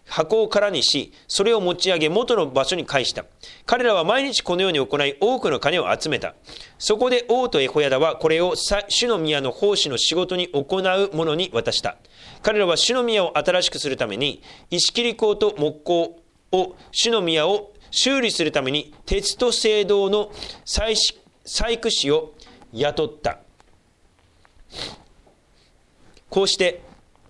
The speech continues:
仕事をする人々は仕事をし、彼らの手によって細工物の修復がされた。彼らは神の宮を元の通りに建て、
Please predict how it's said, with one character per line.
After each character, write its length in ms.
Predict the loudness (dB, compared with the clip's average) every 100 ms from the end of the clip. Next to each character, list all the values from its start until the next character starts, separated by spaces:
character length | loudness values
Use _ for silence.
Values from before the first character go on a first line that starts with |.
| _ _ -6
仕 180 | 0 2
事 220 | 2 2
を 40 | 0
す 100 | 2
る 80 |
人 140 | 0 0
々 160 | 2
は 60 | 2
仕 120 | 2
事 180 | 0 0
を 60 | 0
し、 180 | 0
彼 200 | 0 0
ら 60 | 2
の 80 | 0
手 120 | 0
に 80 | 0
よ 100 | -2
っ 20 |
て 340 | 0 0 0 -6 -10
細 340 | -4 -2 -2 -2
工 260 | 0 -2 -2 _ -20 -6
物 280 | 0 2 2
の 240 | 0 -2 -14
修 340 | -2 0 2 0
復 200 | -2 0
が 200 | 0 -2 -10 -10
さ 200 | -2 -2
れ 80 | 0
た。 180 | -4 -6 _ _ -20 -20 -2
彼 180 | 0 2
ら 80 | 2
は 280 | 2 0 -2
神 200 | -2 0
の 80 | 0
宮 300 | 2 0 2
を 200 | 0 0
元 260 | -2 0
の 100 | -2
通 160 | 2 0
り 60 | 0
に 120 | 0
建 140 | -2
て、 300 | 2 0 0